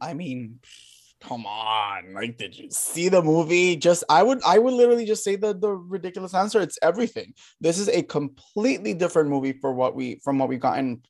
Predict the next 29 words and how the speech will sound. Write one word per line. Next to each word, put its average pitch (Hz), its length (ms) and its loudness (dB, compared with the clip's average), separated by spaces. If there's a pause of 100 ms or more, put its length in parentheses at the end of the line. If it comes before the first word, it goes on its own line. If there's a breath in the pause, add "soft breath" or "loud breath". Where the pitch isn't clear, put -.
(360)
I 123 100 -4
don't 135 100 -2
know, 117 60 -4
the 110 60 -6
last 117 320 -2 (160)
two 135 160 -4
years, 165 800 0 (160)
three 175 200 -6
years. 220 400 2
When 180 220 2
was 180 160 -4
the 180 80 -2
last, 160 320 0
like, 139 220 -4
dark 135 220 -4
superhero 139 380 -4
movie? 123 380 -8 (420 soft breath)
Superhero-ish, 143 680 0 (100)
maybe 135 360 -4 (100)
Joker, 196 480 2
because 185 260 -4
it's, 131 220 -10
you 123 260 -6
know, 117 320 -8
it's - 120 -18
a 127 40 -6
villain 143 400 -4
thing. 214 380 -4 (400 loud breath)
Um, 135 680 4